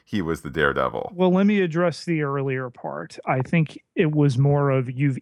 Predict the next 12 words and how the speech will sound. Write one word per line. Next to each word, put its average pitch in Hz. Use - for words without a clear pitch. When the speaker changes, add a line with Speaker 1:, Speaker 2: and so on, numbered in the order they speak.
Speaker 2:
eaten 180
enough, 131
like, 120
let's 123
talk -
now." 104
Uh, 123
Elektra 151
very 151
clearly 151
relates, 131
um, 123